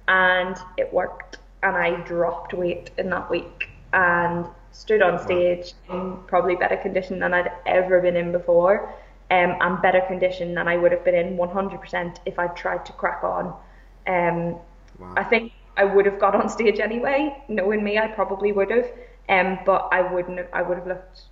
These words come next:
Speaker 1: terrible and felt worse. And, um, yeah, I think sometimes knowing that less is more,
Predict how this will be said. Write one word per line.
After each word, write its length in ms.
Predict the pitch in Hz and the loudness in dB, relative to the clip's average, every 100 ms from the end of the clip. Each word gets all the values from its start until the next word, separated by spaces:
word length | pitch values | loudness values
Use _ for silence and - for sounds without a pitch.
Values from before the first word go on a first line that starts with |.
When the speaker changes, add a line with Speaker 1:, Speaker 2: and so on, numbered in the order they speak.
| - | -10
Speaker 1:
terrible 500 | - 233 233 247 247 | -4 -2 0 -2 -2
and 100 | 196 - | -4 -2
felt 300 | 175 175 - - - - | 0 0 -2 -12 -10 0
worse. 540 | 185 226 - - - - - | 2 2 -4 -12 -20 -18 -6
And, 160 | 190 185 | -2 0
um, 360 | 185 185 190 185 - - - - | 0 0 -2 -6 -18 -20 -20 -2
yeah, 260 | 202 185 185 | 2 4 2
I 60 | - | 2
think 260 | 190 190 | 0 -2
sometimes 760 | - 214 202 208 208 214 226 214 | -4 0 2 0 -4 -4 -4 -2
knowing 460 | 208 196 190 220 226 | 0 4 4 2 0
that 200 | 208 190 | 0 2
less 300 | 185 180 202 | 2 2 -2
is 140 | 196 | -2
more, 540 | 185 175 202 233 - | 0 2 2 2 -4